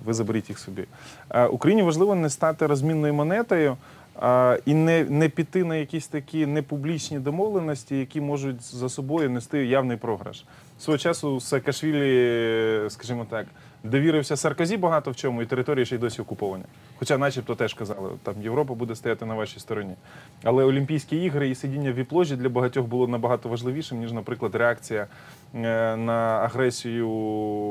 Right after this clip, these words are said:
пу-, путінських військ на території Грузії. І тобто спо-, спорт тоді, е, скажімо, взяв прерогативу. Точно так же нам треба зробити, щоб ми не стали розмінною монетою, тому що насправді до нас гарно ставляться. Але точно так же і до Путіна гарно ставляться.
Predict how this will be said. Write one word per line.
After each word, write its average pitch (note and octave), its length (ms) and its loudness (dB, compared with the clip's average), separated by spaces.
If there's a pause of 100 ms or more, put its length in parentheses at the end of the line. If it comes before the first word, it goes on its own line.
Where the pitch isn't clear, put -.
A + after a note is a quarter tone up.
(460)
пу-, B2 100 -2
путінських A#2 560 -10
військ B2+ 260 -4
на A2+ 100 -4
території G#2 480 -4
Грузії. F#2 340 -10 (360)
І A#2+ 80 -6
тобто A2+ 440 -4
спо-, C3+ 300 -2
спорт D#3 360 0
тоді, B2+ 300 -2
е, A2 800 2
скажімо, A2+ 380 -6 (340)
взяв C3 260 4
прерогативу. A#2+ 560 0
Точно C#3+ 220 -6
так F#3+ 180 0
же F3 80 -4
нам F3+ 160 -4
треба D#3 220 -2
зробити, D3 380 -2
щоб C3 200 -8
ми C#3 200 -2
не C#3 140 0
стали C#3 460 2 (800)
розмінною D3 560 2
монетою, E3+ 360 -2
тому D3 160 -4
що D3 140 -8
насправді D3 340 -2
до C3 60 -4
нас E3 180 2
гарно C#3+ 300 2
ставляться. G2 520 0 (360)
Але C#3 180 4
точно F3 220 0
так E3+ 160 2
же D#3+ 120 0
і - 20 0
до C#3 180 -6
Путіна E3+ 320 -6
гарно A#2 260 -6
ставляться. G2 420 -10